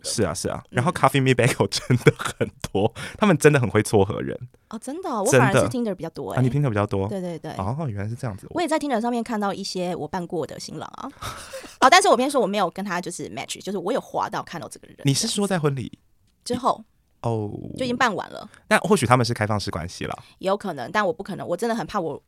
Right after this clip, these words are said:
Speaker 2: 我不小心按了圈，结果我们 match 这样子，
Speaker 1: 我
Speaker 2: 这是挺尴尬的。
Speaker 1: 我觉得千万，这个东西麻烦你千万不要欸。
Speaker 2: 对，对，对，不会，
Speaker 1: 你，你会声名败坏。
Speaker 2: 不会。<laughs>
Speaker 1: 对。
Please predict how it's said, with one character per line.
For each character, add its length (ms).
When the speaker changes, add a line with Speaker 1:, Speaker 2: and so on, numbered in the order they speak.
Speaker 2:
我 100
不 100
小 120
心 80
按 100
了 140
圈， 280
结 140
果 80
我 40
们 120
match 260
这 80
样 80
子， 120
Speaker 1:
我 60
Speaker 2:
这 80
是 60
挺 160
尴 120
尬 80
的。 100
Speaker 1:
我 60
觉 100
得 80
千 180
万， 200
这 100
个 100
东 140
西 100
麻 140
烦 100
你 60
千 180
万 140
不 160
要 160
欸。 240
Speaker 2:
对， 0
对， 140
对， 160
不 100
会， 60
Speaker 1:
你， 60
你 80
会 120
声 220
名 160
败 180
坏。 380
Speaker 2:
不 80
会。 160
<laughs> 240
Speaker 1:
对。 240